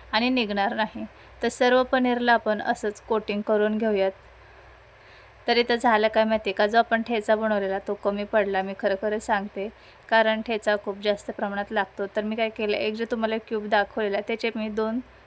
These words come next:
काप करून घेतले आणि अशा पद्धतीने पनीरला कोटिंग करून घेतले. जर तुम्ही पनीर ठेचा बनवत असाल तर जास्त प्रमाणामध्ये वाटण बनवा, म्हणजे ठेचा बनवा, म्हणजे सर्व पनीरला चांगला पुरला जाईल.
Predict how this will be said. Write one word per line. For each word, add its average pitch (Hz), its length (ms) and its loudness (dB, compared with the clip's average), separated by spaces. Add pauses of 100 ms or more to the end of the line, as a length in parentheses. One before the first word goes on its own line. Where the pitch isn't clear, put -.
काप 262 260 6
करून 240 260 0
घेतले 220 360 -2
आणि 214 220 -4
अशा 214 200 -2
पद्धतीने 208 580 -4 (400)
पनीरला 240 440 2
कोटिंग 220 420 -2
करून 214 340 -2
घेतले. 220 360 -4 (420)
जर 233 220 0
तुम्ही 240 160 -2
पनीर 226 360 -4
ठेचा 220 260 0
बनवत 214 380 0
असाल 214 360 -2
तर 220 80 0
जास्त 220 320 0
प्रमाणामध्ये 220 680 -2 (100)
वाटण 214 420 0
बनवा, 196 280 -2
म्हणजे 202 240 -2 (140)
ठेचा 220 300 0
बनवा, 214 320 -2 (480)
म्हणजे 220 300 0
सर्व 226 300 0
पनीरला 214 480 -2
चांगला 214 360 -4
पुरला 208 420 0
जाईल. 202 260 -4